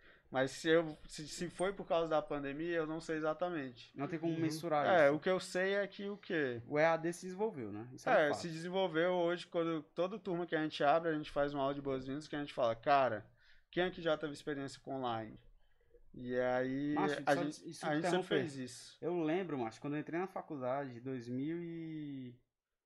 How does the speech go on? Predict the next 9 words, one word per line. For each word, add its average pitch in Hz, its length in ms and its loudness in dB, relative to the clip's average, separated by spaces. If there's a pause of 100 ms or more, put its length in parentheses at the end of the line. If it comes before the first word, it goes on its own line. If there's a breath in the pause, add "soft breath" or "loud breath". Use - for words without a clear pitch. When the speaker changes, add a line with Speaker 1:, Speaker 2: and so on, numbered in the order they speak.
(400)
Speaker 2:
quatorze, 135 760 -4 (260)
e 139 120 -10
tinha 196 260 -2
algumas 185 420 0
cadeiras 185 380 -2
ofertadas 180 640 0
E 180 40 -2
A 170 140 2
D. 127 260 -6